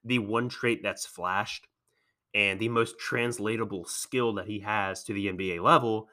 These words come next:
is that scoring ability, right? You just look at the numbers, guys. I tweeted this out a while ago. In every game last year in which he played at least twenty minutes, he scored at least eleven points. Guys, at the N B A level, that was six appearances, put up at least eleven points, so double-digit points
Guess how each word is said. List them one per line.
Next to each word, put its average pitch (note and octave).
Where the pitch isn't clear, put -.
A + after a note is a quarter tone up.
is C3+
that A2+
scoring A2+
ability, F2
right? F#2
You G#2+
just G2+
look A#2+
at -
the G2+
numbers, G2
guys. F#2
I F#2+
tweeted G2+
this G2
out F#2
a E2+
while F#2+
ago. F#2+
In C#3
every D3
game B2+
last C3
year C3+
in A#2
which A2+
he A#2
played A2
at G2
least A2
twenty A2
minutes, G2
he C#3
scored C#3
at A2+
least A#2+
eleven G2+
points. -
Guys, G#2+
at G#2
the A2+
N A2
B G#2
A G2+
level, F2+
that F#2+
was F2+
six -
appearances, A2+
put A2
up G#2
at G2+
least A#2+
eleven G#2
points, G2+
so G2+
double-digit A2
points G2+